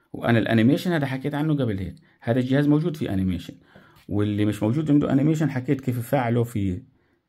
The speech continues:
عملية، آه، شاشة القفل، وعندنا كمان فعلناه في الايقونات عن طريق ثيم اسمه، هذا الثيم، آه، موجود عندنا هنا اورجيكم اياه، بتقدر تستخدمه، هتستخدم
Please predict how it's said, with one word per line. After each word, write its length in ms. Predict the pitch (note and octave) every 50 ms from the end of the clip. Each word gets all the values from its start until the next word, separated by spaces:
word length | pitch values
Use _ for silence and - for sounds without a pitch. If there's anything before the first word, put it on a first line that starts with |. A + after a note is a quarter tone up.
| _ _
عملية، 560 | - F#2+ F#2+ G2 F#2+ F#2+ G2 F#2+ F2 - - - - _ _
آه، 280 | - E2+ E2 D#2+ - -
شاشة 640 | - - - - A2 A2+ A#2 - G2 E2+ D#2 - - - - -
القفل، 500 | F2 F2 - - E3 D#3 G#3+ G#3+ G#3+ - - - _ _ _ _ _ _ -
وعندنا 440 | - - G2 G#2+ A2 G2+ G2 G2 F#2
كمان 440 | - - F#2 F#2+ F#2 F#2 F2+ E2+
فعلناه 640 | - - - G2 G2 G2 F#2+ G2 F2+ E2+ F#2 F2+ D#2+
في 100 | D2+ -
الايقونات 640 | - - - - - - - - - - - - - _ _ _ _ _ _ _ _ _ _ -
عن 160 | - G2 F#2+
طريق 440 | F#2+ G2 G2 A2 G#2+ G2+ - - - _ _ _ - -
ثيم 560 | - - - A#2+ A2 F#2 D2+ - - - - _ _ _ _ _ _ _ _ _ -
اسمه، 440 | - A2+ - F#2+ F#2 F2 F2 - -
هذا 200 | G#2+ A2+ B2+ C#3
الثيم، 420 | B2+ B2+ - - C3+ C3 C#3 C3+ - - - _ _ _ _ _ _ _ _ -
آه، 180 | - - F2 E2+
موجود 400 | F2+ F2 E2+ F2 F2+ F#2 F#2 F#2
عندنا 260 | E2+ F2+ F2 F2 F#2
هنا 80 | F2+ F2
اورجيكم 320 | F2 E2+ - D#2+ - G2+
اياه، 280 | E2+ F2 G2+ A#2+ D3 D#3
بتقدر 360 | D#3+ - - G#2 G2+ G2 F#2+
تستخدمه، 800 | - - - - - - - C3 B2+ - C3+ C3 C3 C3 B2 G#2+
هتستخدم 580 | G2 - - - G#2+ G#2 G2+ G2 F#2 F2 -